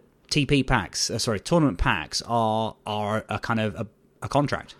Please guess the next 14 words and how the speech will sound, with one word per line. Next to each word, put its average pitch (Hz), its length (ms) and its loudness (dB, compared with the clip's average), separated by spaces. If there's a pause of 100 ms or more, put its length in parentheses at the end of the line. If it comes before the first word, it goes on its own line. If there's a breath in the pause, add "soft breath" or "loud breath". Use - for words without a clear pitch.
You 107 120 -4
enter 110 280 -2
to 107 180 0
a, 104 320 -2
a 104 60 -2
social 113 280 0
contract 113 320 -2
as 107 120 -4
a 101 40 -10
player 107 400 0 (160)
to 113 160 -2
ensure 107 340 0
that 98 140 -4
you 95 220 -6